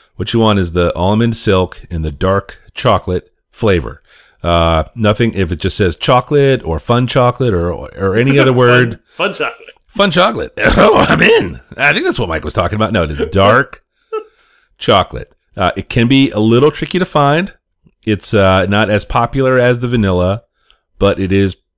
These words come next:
Speaker 1: popular. So it's around, you know, if your grocery store carries Silk branded products, they probably have this.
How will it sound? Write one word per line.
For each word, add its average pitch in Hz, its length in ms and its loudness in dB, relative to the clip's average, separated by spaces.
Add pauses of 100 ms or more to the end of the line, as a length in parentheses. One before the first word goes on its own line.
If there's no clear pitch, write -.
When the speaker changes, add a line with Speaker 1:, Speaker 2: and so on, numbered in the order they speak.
(100)
Speaker 1:
popular. 78 540 -2
So 101 180 0
it's 101 140 -4
around, 139 760 0 (100)
you 131 140 -2
know, 95 120 4
if 95 140 -4
your 117 340 -2 (320)
grocery 131 280 -2
store 113 180 -2
carries 101 420 0
Silk - 540 -6 (520)
branded 98 400 -2
products, 82 560 -2 (540)
they 85 140 2
probably 123 800 0
have 113 280 2
this. 87 400 0